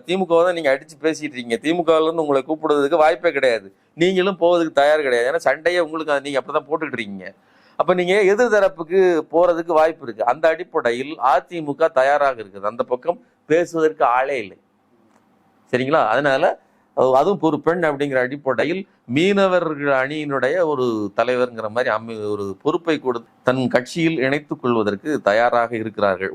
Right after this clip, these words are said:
ஒரு பக்கம். இன்னொன்னு, அதை விட ஒரு சிறந்த ஆஃபர் இருக்குது. அதுதான் இப்போ அது வந்து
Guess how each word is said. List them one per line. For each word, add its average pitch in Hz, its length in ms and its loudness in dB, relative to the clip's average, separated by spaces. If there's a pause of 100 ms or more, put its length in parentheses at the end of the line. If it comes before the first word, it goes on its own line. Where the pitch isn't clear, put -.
ஒரு 147 200 0
பக்கம். 95 360 -8
இன்னொன்னு, 165 680 0
அதை 123 320 0
விட 147 240 -2
ஒரு 117 140 -6
சிறந்த 156 420 -2
ஆஃபர் 107 360 -2
இருக்குது. 92 300 -2
அதுதான் 143 320 0
இப்போ 123 640 -2 (560)
அது 143 260 2
வந்து 185 240 0